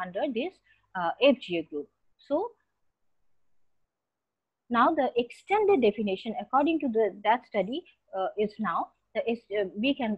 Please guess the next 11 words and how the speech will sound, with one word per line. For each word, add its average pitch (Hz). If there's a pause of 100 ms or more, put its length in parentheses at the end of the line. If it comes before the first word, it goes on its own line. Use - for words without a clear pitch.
(140)
define 247
F 214 (100)
G 185
R 214 (160)
when 240
there 214
is, 359 (500)
uh, 170 (340)
estimated 330
fetal 240
weight 226